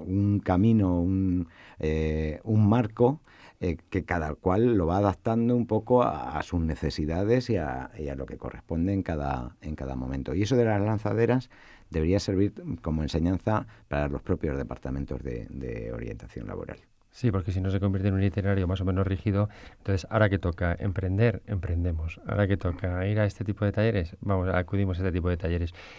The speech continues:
Speaker 2: Y lo bueno de estas cosas, sobre todo también para prevenir conductas in-, indeseables, ¿no? Es decir, cuando una persona está,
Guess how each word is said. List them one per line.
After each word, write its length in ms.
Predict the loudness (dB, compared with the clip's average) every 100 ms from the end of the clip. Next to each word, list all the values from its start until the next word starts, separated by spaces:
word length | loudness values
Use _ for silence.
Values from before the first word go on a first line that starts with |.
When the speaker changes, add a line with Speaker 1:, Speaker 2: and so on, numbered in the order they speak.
| -8 0
Speaker 2:
Y 80 |
lo 200 | 2 2
bueno 460 | 2 2 2 4 2
de 60 | 2
estas 240 | 0 -4
cosas, 300 | -2 -2 -2
sobre 320 | -4 -2 0
todo 140 | 2 2
también 340 | 4 4 2 -2 -20 -20 -20 -2
para 420 | 0 2 2 2 0
prevenir 420 | 0 2 2 0
conductas 480 | 0 0 0 -2 -2
in-, 260 | -2 -2
indeseables, 680 | -2 -4 -2 0 0 0 -2
¿no? 80 | -2
Es 60 | -2
decir, 220 | -2 -4
cuando 180 | -2 0
una 80 | 0
persona 460 | -2 0 2 2 0 -6 -20 -20 -18 -4 -2 0
está, 1120 | 0 2 4 4 4 4 4 2 2 2 0